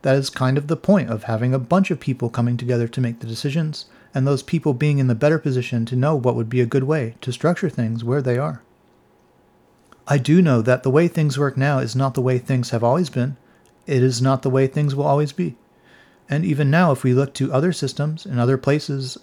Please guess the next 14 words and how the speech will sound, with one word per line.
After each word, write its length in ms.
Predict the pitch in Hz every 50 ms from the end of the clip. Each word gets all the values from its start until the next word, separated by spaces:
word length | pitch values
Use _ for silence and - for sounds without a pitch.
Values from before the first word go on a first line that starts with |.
| _
even 240 | 135 123 120 127 127
around 240 | 127 127 131 135 131
the 80 | 123
world, 300 | 117 131 160 165 151 135
don't 160 | 120 123 123 120
forget, 440 | - 127 120 147 170 156 - - _ _ _ _ _ _ _ _ _ _ _ _ _ -
things 280 | 160 160 160 147 127
definitely 500 | - - 165 156 - 202 196 185 151 131
are 80 | 131 127
being 240 | 120 143 139 127 113
done 160 | 127 123 127
in 100 | 123 113
different 280 | 131 127 - 135 165
ways, 440 | 120 123 123 117 117 117 - - -